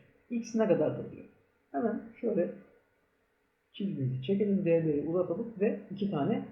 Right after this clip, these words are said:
üçgen oluşsun. A B D üçgeni ve B C D üçgeni.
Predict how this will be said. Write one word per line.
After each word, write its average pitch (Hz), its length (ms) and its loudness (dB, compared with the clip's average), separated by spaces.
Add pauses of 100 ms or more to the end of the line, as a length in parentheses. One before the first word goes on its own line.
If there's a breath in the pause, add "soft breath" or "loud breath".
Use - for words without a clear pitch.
(140)
üçgen 196 380 0
oluşsun. 139 380 -6 (280)
A 156 460 6
B 139 320 2
D 175 220 4
üçgeni 196 480 -2 (240)
ve 190 240 0 (220)
B 160 440 6
C 196 320 4
D 156 200 6
üçgeni. - 280 -6